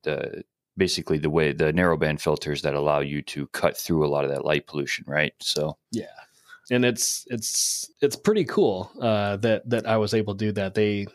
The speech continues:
Speaker 2: they said, "You know, you're probably not gonna be able to see too much, but we're gonna give you some time to, you know,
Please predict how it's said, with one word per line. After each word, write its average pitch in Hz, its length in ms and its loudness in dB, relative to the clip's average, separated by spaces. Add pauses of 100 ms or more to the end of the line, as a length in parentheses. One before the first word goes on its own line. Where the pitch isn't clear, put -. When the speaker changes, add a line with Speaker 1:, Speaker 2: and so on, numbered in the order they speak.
Speaker 2:
they 107 120 -2
said, 110 260 -2
"You 120 100 0
know, 113 200 2
you're 110 160 2
probably 196 280 2
not 156 180 0
gonna 139 120 2
be 123 160 4
able 120 160 2
to 107 80 0
see 160 220 0
too 117 160 0
much, 101 560 -4
but 98 160 -14 (120)
we're 113 100 -8
gonna 110 260 0 (260)
give 120 140 2
you 113 80 4
some 113 180 0
time 107 320 2
to, 101 200 -2
you 110 120 0
know, 101 300 -2